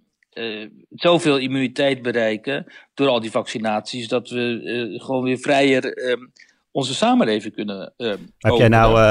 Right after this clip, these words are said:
Speaker 2: eh, afgelopen week, hè, kwam dat, kwam dat vaccinatieplan, werd gepresenteerd door De Jonge. Nou, dat was, was niet voor niets vormgegeven met puzzelstukjes. Want je moet er echt even naar kijken <laughs> om te zien wanneer je dan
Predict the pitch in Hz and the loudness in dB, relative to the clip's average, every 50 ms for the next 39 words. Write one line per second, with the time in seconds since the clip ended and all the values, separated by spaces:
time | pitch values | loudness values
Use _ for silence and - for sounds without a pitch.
0 | 110 110 120 117 113 - 120 113 107 - 113 104 107 113 117 117 120 117 117 - | 6 4 4 2 -2 -2 -2 -2 -2 -2 -2 0 2 2 2 2 0 -4 -6 -4
1 | 113 107 113 107 107 107 - - _ 113 107 104 107 104 - - 104 - - 110 | -4 -2 -2 -2 -4 -4 -8 -16 _ -10 -6 -6 -6 -6 -6 -8 -10 -8 -4 -2
2 | 104 104 104 - - 101 - _ - 107 107 104 104 101 101 - - _ - 107 | 0 0 -2 -2 -6 -14 -16 _ -2 -2 0 0 0 -2 -4 -6 -10 _ -8 -6
3 | 95 104 98 - - 101 110 110 - 113 104 101 104 107 110 123 120 110 104 98 | -4 -4 -6 -4 -2 -2 -2 -2 -2 -2 -2 0 0 2 2 2 0 0 -2 -2
4 | 92 90 - - 107 95 - - - 117 104 95 98 110 107 - - 110 104 110 | -4 -6 -10 -12 -12 -12 -12 -14 -16 -14 -12 -8 -6 -6 -6 -6 -4 -2 -2 -2
5 | 107 - - - 117 110 110 107 107 107 - - 104 101 101 107 101 101 98 - | -2 -4 -8 -4 -2 0 0 0 -2 -4 -2 0 2 2 2 2 0 -2 -2 -2
6 | _ 117 117 113 120 117 - - 120 113 117 - - 117 127 127 - - 107 101 | _ -2 0 0 0 -4 -4 -2 -4 -4 -4 -4 -4 -4 -4 -4 -6 -8 -10 -10
7 | - - 113 - _ - 110 104 110 104 104 104 113 113 113 110 107 - - 113 | -10 -12 -18 -20 _ -20 -20 -14 -10 -6 -4 -4 -4 -4 -4 -4 -4 -2 0 -2
8 | 95 107 107 101 - - 113 113 113 113 - 113 107 104 101 98 98 - - - | 0 0 -2 -2 0 2 2 4 4 2 2 0 2 2 2 0 0 -4 -8 -14
9 | _ _ - - - - - - 85 80 - 113 - - 156 147 - 151 131 117 | _ _ -20 -18 -18 -10 -6 -2 -2 0 0 0 2 4 4 4 6 4 4 4
10 | 123 131 127 123 117 113 110 107 107 | 4 6 6 6 6 8 6 6 4